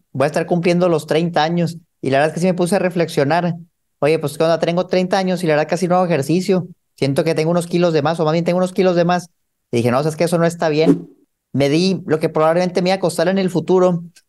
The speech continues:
y me di cuenta que no era nada comparado a lo que me iba a costar hacer un gimnasio en mi casa, que ya tenía como un cuartito, pero lo moví, lo hice un poco más grande, con buena vista para tener motivación. Y yo justamente este año, bueno, lo voy a empezar,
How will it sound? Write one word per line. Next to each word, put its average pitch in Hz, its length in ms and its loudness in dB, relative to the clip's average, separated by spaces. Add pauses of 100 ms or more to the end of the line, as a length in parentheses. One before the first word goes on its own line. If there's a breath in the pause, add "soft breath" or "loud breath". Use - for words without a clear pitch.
(180)
y 135 80 -6
me 127 100 2
di 143 120 2
cuenta 160 260 0
que 156 100 0
no 151 60 2
era 160 120 2
nada 175 180 0
comparado 165 380 0
a - 20 -2
lo 170 80 -2
que 165 100 -2
me 156 60 0
iba 175 60 0
a 170 40 -6
costar 156 260 -2
hacer 170 160 0
un 180 80 -2
gimnasio 185 360 0
en 180 80 0
mi 156 100 -2
casa, 180 460 -2
que 156 60 -2
ya 151 100 0
tenía 190 180 -2
como 185 140 0
un 175 80 -2
cuartito, 196 420 -2
pero 175 160 2
lo 160 100 2
moví, 165 220 2
lo 185 60 0
hice 196 80 2
un 196 60 0
poco 190 200 0
más 190 140 0
grande, 202 400 -2 (340)
con 131 120 -2
buena 156 180 2
vista 180 260 0
para 180 160 0
tener 156 220 0
motivación. 170 840 0 (240)
Y 123 100 0
yo 135 100 4
justamente 175 600 0
este 175 180 -2
año, 185 180 2
bueno, 190 140 2
lo 190 80 2
voy 180 80 2
a 180 40 2
empezar, 175 560 0